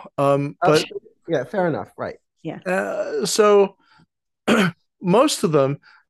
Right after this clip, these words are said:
Speaker 1: but most of them were not hanging around until puberty, um, uh, just being mouths to feed. As
Speaker 3: Oh,
Speaker 1: soon as
Speaker 3: oh,
Speaker 1: they
Speaker 3: you're, I thought you were saying the opposite. I thought you were saying that, uh,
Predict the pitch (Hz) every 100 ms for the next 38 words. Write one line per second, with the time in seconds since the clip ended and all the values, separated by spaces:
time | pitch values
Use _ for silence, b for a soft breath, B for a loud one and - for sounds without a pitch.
0 | _ - 190 208 320 - 202 190 - _
1 | _ _ _ - 185 175 165 170 190 180
2 | 165 165 151 139 139 139 135 131 143 127
3 | 147 123 - - 170 120 95 107 101 _
4 | b b _ _ _ - 143 139 135 135
5 | - - - - - - - _ _ -
6 | 466 392 170 143 - - 160 135 120 151
7 | 139 127 120 123 127 127 120 - - 139
8 | 107 92 - B B B B - 277 285
9 | 302 233 220 214 - - 208 208 220 226
10 | 214 220 196 165 165 269 233 - 110 147
11 | 160 175 175 160 180 156 156 151 151 147
12 | 151 143